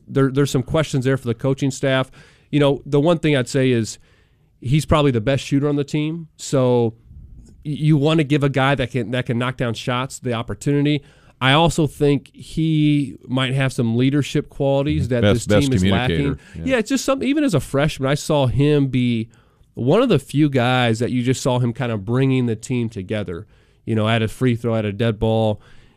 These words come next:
Speaker 1: And so I, I don't th-, I think that might be more valuable than his ability to knock down shots. And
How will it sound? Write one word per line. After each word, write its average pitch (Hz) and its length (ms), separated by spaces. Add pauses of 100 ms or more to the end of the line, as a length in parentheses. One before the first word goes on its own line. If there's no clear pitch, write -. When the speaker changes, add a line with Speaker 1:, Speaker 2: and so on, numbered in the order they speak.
(140)
Speaker 1:
And 120 220
so 127 180
I, 139 200
I 160 120
don't 170 160
th-, - 200
I 151 100
think 170 220
that 143 200
might 135 200
be 123 100
more 123 240
valuable 113 580
than 113 220
his 110 160
ability 110 300
to 104 40
knock 104 200
down 95 160
shots. 120 420
And 98 160